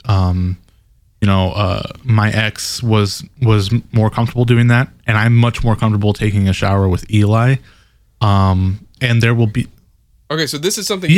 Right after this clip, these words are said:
Speaker 2: you have done.
Speaker 1: Yeah, I have de-, I've definitely done it
Speaker 2: Okay.
Speaker 1: with Eli. Um, but, uh, yeah, with Charlie, I, I don't, I don't feel comfortable with that at all, especially with where she's at and, and her age now.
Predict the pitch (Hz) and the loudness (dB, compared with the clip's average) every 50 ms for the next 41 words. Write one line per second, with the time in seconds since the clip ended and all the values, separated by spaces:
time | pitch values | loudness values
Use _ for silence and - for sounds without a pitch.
0 | 202 - 147 143 139 131 127 127 123 123 113 113 131 139 143 147 151 127 110 - | 2 2 -2 -4 -8 -6 -4 0 0 2 2 2 2 2 2 0 0 -4 -2 0
1 | 117 113 - 127 120 113 123 127 - - 98 90 92 101 95 92 90 87 110 - | -2 0 0 0 0 2 0 0 0 0 -2 0 0 0 0 0 0 -2 -2 -4
2 | - 101 - 107 101 87 - 101 95 92 87 85 - 101 - - - _ _ _ | -6 -6 -2 -2 -2 0 0 0 0 0 0 -2 -4 -6 -8 -10 -14 _ _ _
3 | _ _ _ _ - 107 101 98 95 95 92 92 95 92 98 110 - _ _ _ | _ _ _ _ -2 0 0 2 2 2 2 0 0 -2 -4 -6 -10 _ _ _
4 | _ _ _ _ _ _ _ _ _ _ _ - 110 110 127 113 107 107 101 - | _ _ _ _ _ _ _ _ _ _ _ -10 -2 0 2 2 2 2 -2 -4
5 | - - 123 107 104 104 101 101 98 - 117 107 104 98 98 98 101 107 - - | -2 0 0 2 2 2 2 0 -2 -2 0 0 2 2 2 0 0 -2 0 0
6 | 127 123 120 117 110 104 98 - 101 101 101 107 - - - 107 104 104 98 98 | 0 2 2 2 2 2 2 0 0 -2 -2 -4 -8 -6 -2 0 0 0 0 -2
7 | 92 - - 110 104 104 - - 107 95 - 101 98 101 98 98 98 95 95 92 | -4 -2 -2 0 0 0 0 -2 -4 -4 -2 -2 -2 -2 0 0 2 2 2 0
8 | 87 - 95 92 92 90 92 92 92 95 95 95 - - - - 104 - - - | 0 0 -2 -2 0 0 0 0 0 0 -2 -2 -4 -6 -6 -8 -8 -8 -4 -6
9 | 107 101 - 101 98 95 92 95 - - 107 101 98 92 - - 101 95 95 92 | -6 -4 -2 -2 -2 0 0 -2 -4 -2 -2 -2 -2 -2 -2 -4 -4 -2 -2 -4
10 | 92 - - - - 120 110 101 - - 110 98 95 95 - 104 98 95 95 - | -4 -6 -10 -8 -2 -2 -2 -2 0 -2 0 0 0 0 0 0 -2 -2 -2 -4
11 | - 98 90 87 90 90 95 98 | -4 -2 0 0 0 0 -2 -4